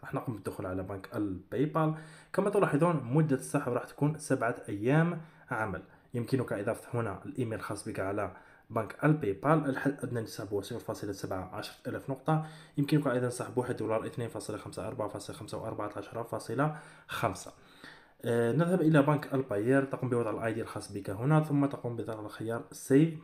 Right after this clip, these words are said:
مدة السحب راح تكون سبع أيام عمل، الحد الأدنى للسحب صفر فاصلة سبعة، يمكنك أيضًا سحب واحد وأربعة فاصلة خمسة وإلى غاية الخمسة، أربعة عشر فاصلة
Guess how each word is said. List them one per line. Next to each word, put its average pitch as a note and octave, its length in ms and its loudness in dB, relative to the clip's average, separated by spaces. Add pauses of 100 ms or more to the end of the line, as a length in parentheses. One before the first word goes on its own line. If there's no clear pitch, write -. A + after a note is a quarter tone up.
(1200)
مدة D3 140 8
السحب D3+ 340 2
راح C#3 120 4
تكون A#2+ 200 -2
سبع A2 340 0
أيام G#2+ 260 -2
عمل، C3+ 240 4
الحد C#3+ 220 -2
الأدنى B2 320 -4
للسحب A2 300 -8
صفر - 200 -8
فاصلة - 320 -6
سبعة، C#3+ 460 0 (220)
يمكنك B2+ 280 -6
أيضًا A2+ 200 -2
سحب G2 300 -10
واحد A#2+ 300 2
وأربعة A2+ 380 -2
فاصلة A2+ 180 -12
خمسة A2+ 240 -4
وإلى A#2+ 720 -2
غاية B2 340 2
الخمسة، A#2 720 -6
أربعة B2 300 0
عشر A2+ 300 -6
فاصلة C#3 520 0